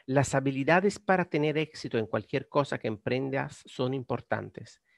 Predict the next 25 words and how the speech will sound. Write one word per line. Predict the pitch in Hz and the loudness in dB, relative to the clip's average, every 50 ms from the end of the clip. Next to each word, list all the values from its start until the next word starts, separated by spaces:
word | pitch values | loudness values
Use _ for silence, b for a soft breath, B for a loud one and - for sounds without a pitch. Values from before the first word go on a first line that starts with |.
| _ - | _ -16
Sí, | - - - - 170 143 - - - | -14 -8 -2 0 0 0 0 -4 -4
importan. | - 139 123 110 - 131 120 110 - - - - - - - _ _ _ _ b b b b b - | -4 -4 -4 -2 -2 -2 -2 -2 -2 -6 -10 -10 -10 -14 -20 _ _ _ _ b b b b b 2
Pero | 151 135 131 131 | 2 4 4 4
el | 127 123 | 4 2
noventa | 113 117 131 143 143 - 156 | 2 2 2 2 2 0 -2
por | - 160 147 | -2 -2 -6
ciento | - - - 147 147 - 151 | -6 -2 -2 -2 0 0 0
del, | 139 143 139 - - _ - | 0 0 -2 -4 -8 _ -6
del | 131 120 123 123 | -2 0 0 0
éxito | 139 139 - - - 120 - 107 107 - b b b b b | 0 -2 -4 -8 -10 -4 -4 -4 -4 -6 b b b b b
está | - 131 113 - - 120 | -4 -2 -2 -2 -4 -6
en | 117 - | -4 -4
tu | - - - | -6 -8 -6
psicología, | - - 127 120 113 117 110 - - 123 113 135 - _ B B B B B B - | -6 -8 -4 -4 -2 -4 -4 -6 -6 -8 -8 -8 -12 _ B B B B B B -2
en | - 135 127 | 0 0 2
la | 123 113 | 0 0
forma | - 160 165 156 160 143 | 0 0 2 2 2 2
en | 127 | 2
que | - - | 0 -6
piensas | - _ - - 165 175 185 180 - 202 202 - - - - | -8 _ -2 0 0 0 0 0 0 -2 -2 -2 -6 -14 -10
y | 131 120 104 | -10 -10 -10
sientes | - - - 151 151 156 - 170 151 - - | -10 -4 -2 -2 -2 -2 -2 -4 -6 -4 -6
y, | 143 | -10
sobre | - - 131 107 110 113 | -6 -6 -6 -6 -6 -6
todo, | - - 135 139 147 151 | -2 -2 0 0 0 -4